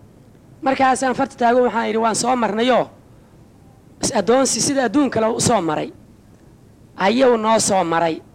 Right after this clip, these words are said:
oo adduunkaan la mid ahayn." Markaasaan waxaan u daliishaday magacyada nagala helaayo ee ninka xirfadihiisa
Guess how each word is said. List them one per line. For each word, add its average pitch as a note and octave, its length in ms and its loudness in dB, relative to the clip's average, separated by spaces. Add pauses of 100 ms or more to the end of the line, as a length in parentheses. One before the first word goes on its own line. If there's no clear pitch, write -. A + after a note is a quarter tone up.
(340)
oo G#3 80 2
adduunkaan A3 540 2
la F#3+ 60 -2
mid A3+ 140 0
ahayn." D3+ 280 -4 (600)
Markaasaan C4+ 440 0
waxaan C4 200 0
u D4+ 80 0
daliishaday G3 580 -2 (540)
magacyada B3+ 520 2
nagala G#3+ 280 0
helaayo G3+ 600 2 (840)
ee B3 380 4
ninka C4 340 -2
xirfadihiisa A3+ 720 -2